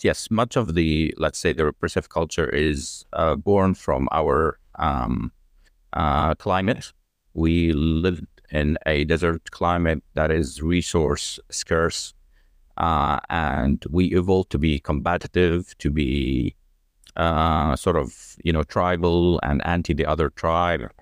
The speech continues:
because of the lack of resources. There wasn't abundance for everyone to, uh, progress beyond these, uh, let's say, uh, uh,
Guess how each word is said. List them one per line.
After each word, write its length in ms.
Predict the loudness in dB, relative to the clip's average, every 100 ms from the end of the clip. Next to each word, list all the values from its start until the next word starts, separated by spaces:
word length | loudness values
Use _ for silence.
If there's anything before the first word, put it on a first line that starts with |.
| -2 -2 -2
because 320 | -4 0 0
of 100 | 0
the 100 | 0
lack 200 | 0 0 -2
of 140 | -4
resources. 600 | -2 0 -2 -4 -8 -8 -6
There 140 | -2 0
wasn't 360 | 2 2 0 0
abundance 540 | -2 0 0 0 -2
for 200 | -2 0
everyone 480 | 0 0 2 2 0
to, 520 | 0 0 2 0 -2 -8 _ _ _ _ -4
uh, 420 | -2 2 2 0
progress 560 | 0 -2 0 0 0 -2
beyond 460 | 0 4 4 2
these, 540 | 0 0 0 -4 -10 -12 -4
uh, 100 | -2
let's 220 | -2 -4
say, 480 | -2 0 2 0 -2 -2
uh, 460 | -2 0 -2 -4 -8 _ _
uh, 360 | -8 -4 -4